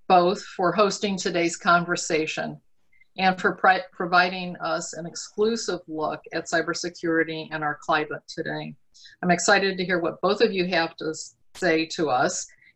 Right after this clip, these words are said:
and I'm going to turn it over to Neil Farrell in just a minute. Um, for all the participants, uh, we will have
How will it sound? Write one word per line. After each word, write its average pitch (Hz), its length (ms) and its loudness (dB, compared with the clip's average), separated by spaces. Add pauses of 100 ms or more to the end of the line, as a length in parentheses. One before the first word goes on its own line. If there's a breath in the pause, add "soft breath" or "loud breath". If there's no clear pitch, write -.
(140)
and 175 400 2
I'm 165 320 2
going 185 400 2
to 170 240 2
turn 240 200 6
it 226 120 8
over 190 220 4
to 185 120 -6
Neil 175 400 -4
Farrell 160 500 4
in 160 240 -12
just - 240 -2
a 170 60 -4
minute. 160 280 -2 (440)
Um, 180 320 4 (140)
for 208 140 4
all 240 140 6
the 240 120 0
participants, 247 960 -2 (260)
uh, 185 80 -2
we 202 180 -6
will 214 220 4
have 190 380 2